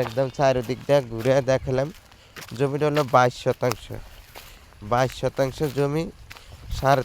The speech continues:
তিন লাখ টাকা করে চাইতেছে। এই যে তিন প্লট পরই, দুই প্লট পরই ঘরবাড়ি, মেইন রাস্তা। এই যে আবার এই যে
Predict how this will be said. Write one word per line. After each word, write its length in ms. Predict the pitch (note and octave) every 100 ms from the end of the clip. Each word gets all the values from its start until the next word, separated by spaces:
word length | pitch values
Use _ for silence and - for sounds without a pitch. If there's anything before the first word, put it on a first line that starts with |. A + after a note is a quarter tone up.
| -
তিন 120 | C3+ C3+
লাখ 100 | C3+ -
টাকা 160 | C#3 B2+
করে 180 | C#3+ D3 D3+
চাইতেছে। 540 | C3+ A2+ C3+ B2 D3+ E3+ - - - - - - - - - B2+
এই 60 | B2
যে 80 | B2 -
তিন 120 | D3 D3
প্লট 280 | D3 B2 A#2 -
পরই, 320 | C#3 C3+ B2+ A#2+ - - - - - - - - A#2
দুই 140 | C3+ C#3+
প্লট 260 | D3 C3+ B2 C3+
পরই 240 | C#3 C3 A#2
ঘরবাড়ি, 420 | A#2+ A#2+ A#2+ C3+ C3 A#2
মেইন 160 | A2+ G2+
রাস্তা। 300 | G#2+ - A2 G#2 - - _ _ - - - _ -
এই 100 | A#2
যে 60 | A#2+
আবার 140 | B2+ B2+ B2+
এই 40 |
যে 60 | B2